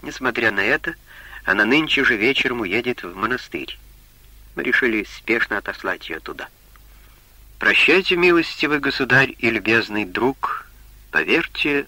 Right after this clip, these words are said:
мы искренне желаем всегда оставаться вам приятными и глубоко сожалеем, что нам пришлось обратиться к вам с такого рода жалобой. Де Безри.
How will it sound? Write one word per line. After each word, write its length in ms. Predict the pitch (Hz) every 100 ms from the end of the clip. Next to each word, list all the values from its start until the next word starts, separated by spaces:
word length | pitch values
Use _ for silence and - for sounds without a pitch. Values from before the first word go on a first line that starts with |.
| -
мы 120 | 117
искренне 600 | - 170 - 147 143 127
желаем 420 | 113 113 123 113
всегда 420 | - 101 85 113
оставаться 600 | 117 110 98 104 - 90
вам 300 | 87 87 85 -
приятными 840 | 87 87 95 139 - 151 147 139 113
и 40 |
глубоко 480 | 92 87 98 - 123
сожалеем, 720 | - 87 80 87 165 196 180 - - - - - - -
что 240 | - 113
нам 140 | 123
пришлось 400 | 117 117 - 110
обратиться 560 | 101 92 87 131 - 113
к 100 | -
вам 260 | 107 104 104
с 180 | -
такого 420 | - 82 110 104 98
рода 340 | 98 92 95
жалобой. 600 | 85 82 78 65 57 - - - - - - - - - - - - - - - - -
Де 220 | 120 123
Безри. 540 | 135 131 - 80 -